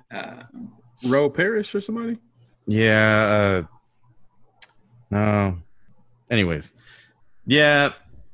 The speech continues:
Speaker 3: it just kinda didn't work out. But man, classic games. I've been, like, on my shit.
Speaker 2: Yeah.
Speaker 3: I've been watching a lot.
Speaker 1: Yeah.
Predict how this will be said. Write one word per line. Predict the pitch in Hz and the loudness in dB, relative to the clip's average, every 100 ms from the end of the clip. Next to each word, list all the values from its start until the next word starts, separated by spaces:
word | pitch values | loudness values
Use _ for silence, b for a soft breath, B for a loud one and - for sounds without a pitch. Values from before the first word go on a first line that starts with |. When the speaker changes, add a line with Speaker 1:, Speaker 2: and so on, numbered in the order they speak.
| - - | -20 -12
Speaker 3:
it | 117 | -8
just | 90 82 | -8 -6
kinda | 95 62 | -6 -4
didn't | 71 | -6
work | 80 87 | -4 -2
out. | 90 | 0
But | 110 | 0
man, | 110 123 135 101 80 - - - - - - - | 2 2 2 2 -2 -10 -20 -20 -20 -20 -20 -16
classic | - 151 165 143 90 | -2 0 0 -2 -2
games. | 92 90 80 76 - | -2 -2 -4 -8 -2
I've | 117 151 | 0 2
been, | 123 101 | 2 2
like, | 92 87 80 - - | 0 0 -2 -8 -10
on | 87 90 92 90 | -4 -2 0 -2
my | 87 82 80 | -2 -4 -6
shit. | - - 98 | -10 -8 -4
Speaker 2:
Yeah. | 98 | 0
Speaker 3:
I've | |
been | 127 101 | 0 0
watching | 98 101 92 | -2 -2 -4
a | 92 | -4
lot. | 90 78 80 80 - - - _ _ _ _ _ _ | -4 -6 -6 -6 -8 -16 -20 _ _ _ _ _ _
Speaker 1:
Yeah. | - | -6